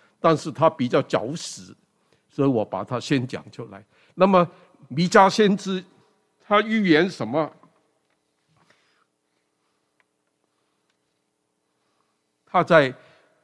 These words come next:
五章第二节说：“伯利恒以法他，你在犹大诸城中为小，将来必有一位从你那里出来，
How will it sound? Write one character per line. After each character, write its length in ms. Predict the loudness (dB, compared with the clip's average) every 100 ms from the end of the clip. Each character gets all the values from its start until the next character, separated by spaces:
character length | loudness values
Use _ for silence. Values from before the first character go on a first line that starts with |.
| _ _
五 260 | -16 -14 -2
章 420 | 2 2 0 -8 _
第 120 | -8
二 240 | -2 0 -2
节 260 | -4 -14 -14
说 320 | -16 -16 -16 _ _ _ _ _ _ _ _ _ _
：“伯 300 | -4 0 0
利 200 | 0 0
恒 400 | -2 -6 -10 -12 -18 _ _ _ _
以 160 | -16
法 180 | -6 -6
他， 340 | -4 -4 -4 -6 _ _ _ -10
你 140 | -2
在 180 | 2 2
犹 240 | 2 -2
大 260 | -2 -2 -2
诸 340 | -6 -10 -10
城 260 | -8 -6 -4
中 360 | -2 -4 -4 -8
为 180 | -8
小， 300 | -8 -12 -14 -16 -20 _ _ _
将 300 | 4 4 2
来 240 | -2 -2
必 300 | -4 -6 -8 -8
有 340 | -10 -10 -12 -18 _ _ _ _ _ _ _
一 140 | -6 2
位 260 | 4 2
从 260 | -2 -12 -6
你 140 | -4
那 200 | 2 4
里 120 | 4
出 220 | 2 2 4
来， 280 | 4 0